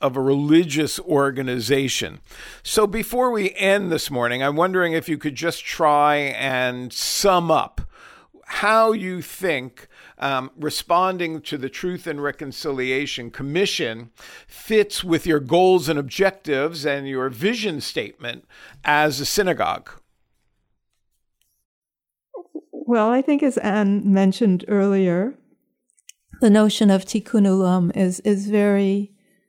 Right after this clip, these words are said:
Speaker 2: central to Reform Judaism, that idea that we have a responsibility to help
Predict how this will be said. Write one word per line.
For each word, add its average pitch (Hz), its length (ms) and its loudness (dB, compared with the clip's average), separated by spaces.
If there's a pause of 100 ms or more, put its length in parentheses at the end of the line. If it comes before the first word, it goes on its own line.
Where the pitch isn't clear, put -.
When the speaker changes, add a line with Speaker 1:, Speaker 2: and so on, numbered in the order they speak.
Speaker 2:
central 190 680 2
to - 180 -4
Reform 190 400 2
Judaism, 156 600 0
that 175 200 0
idea 190 560 2
that 185 560 -2 (240)
we 214 160 2
have 202 220 2
a 196 80 4
responsibility 175 1160 0
to - 200 -2
help 170 340 0